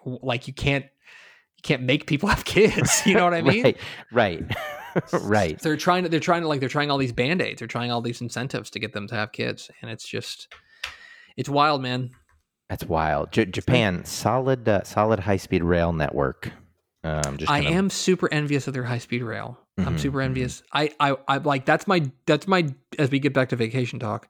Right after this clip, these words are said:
Speaker 1: that's my dream vacation, is Japan.
Speaker 2: Okay.
Speaker 1: I love, I love the history.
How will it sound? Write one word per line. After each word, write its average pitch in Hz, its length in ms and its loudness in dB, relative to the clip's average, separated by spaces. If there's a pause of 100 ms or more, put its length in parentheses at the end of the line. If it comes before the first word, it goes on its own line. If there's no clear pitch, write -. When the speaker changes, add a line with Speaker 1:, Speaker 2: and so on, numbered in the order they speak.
(560)
Speaker 1:
that's 156 200 4
my 170 100 6
dream 131 340 2
vacation, - 640 -4 (480)
is 123 140 2
Japan. - 420 -8 (340)
Speaker 2:
Okay. - 600 0 (160)
Speaker 1:
I 135 60 2
love, 139 380 2 (100)
I 131 80 0
love 135 440 2
the 127 80 -2
history. 139 680 -4